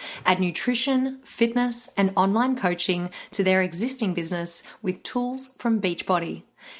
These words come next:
To find out more, visit team rockstar fit dot com. Before I introduce you to this week's special guest, I have a quick question for you all.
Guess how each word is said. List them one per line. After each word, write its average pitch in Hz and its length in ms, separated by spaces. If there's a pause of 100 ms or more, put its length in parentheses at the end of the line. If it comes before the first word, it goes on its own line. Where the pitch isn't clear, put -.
To - 80
find 240 260
out 240 160
more, 247 280 (120)
visit 185 300
team 254 400 (160)
rockstar 180 480
fit 185 480
dot 185 240
com. 165 400 (840)
Before 285 500 (100)
I 269 140
introduce 190 600
you 185 140
to - 160
this 190 340
week's 196 380
special 180 380
guest, - 460 (280)
I 214 100
have 285 220
a 277 40
quick - 260
question 180 400
for 185 100
you 170 140
all. 156 240